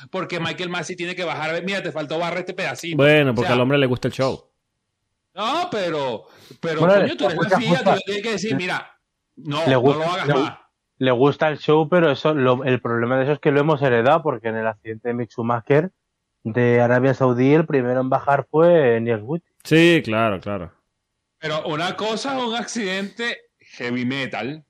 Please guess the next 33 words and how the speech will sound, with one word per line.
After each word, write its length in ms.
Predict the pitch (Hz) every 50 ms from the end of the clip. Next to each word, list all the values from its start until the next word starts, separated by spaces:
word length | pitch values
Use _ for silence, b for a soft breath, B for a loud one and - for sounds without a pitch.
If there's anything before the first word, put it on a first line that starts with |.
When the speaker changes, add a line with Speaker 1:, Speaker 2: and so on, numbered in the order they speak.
| _ _ _
Speaker 1:
porque 280 | 127 131 127 - 123
eso 120 | - - 120
fue 140 | 120 139
un 60 | 185 233
accidente 500 | - - - 135 120 123 127 123 - 185
heavy 280 | 190 190 151 135 120
metal, 540 | 110 120 139 139 120 - 101 101 107 117 117 _
Speaker 2:
Sí. 100 | - 120
Speaker 1:
gracias, 420 | 92 117 117 120 120 120 - 147 143
Jeddah. 440 | 147 160 135 113 95 90 90 - _ _ _ _ _ _ _ _ _ _ _ _ _ _ _
Speaker 3:
Sí, 220 | _ - 139 131 123
pero, 240 | - 139 135 139 139 147
Speaker 1:
A, 140 | 143 135
Speaker 3:
pero, 180 | - 147 143 156
Speaker 1:
a, 80 | 156 160
a 40 | - -
Speaker 3:
pero 160 | 170 151 147 -
Speaker 1:
que 80 | 180 175
te 40 |
Speaker 3:
escucha, 240 | 170 151 175 165 156 190
Speaker 1:
"Mira, 180 | 247 269 269 -
faltó 260 | 233 220 190 208 202
barra 220 | 208 220 220 220 226
este 160 | 208 214 214
pedacito". 640 | 240 233 214 185 - 208 196 151 147 123 - - _ _ _ _ _ _ - _ _ _ _ _
Speaker 3:
pero 160 | 143 143 143
estaremos 500 | 147 - - 156 151 160 175 190 185 170
de 60 | 170
acuerdo 500 | 175 170 135 165 170 175 175 170 185 165
que 100 | - 165
hace 160 | 143 - 151
quince 440 | 139 - - 151 143 131 _ - 139
años, 540 | 139 139 147 151 151 156 160 165 160 -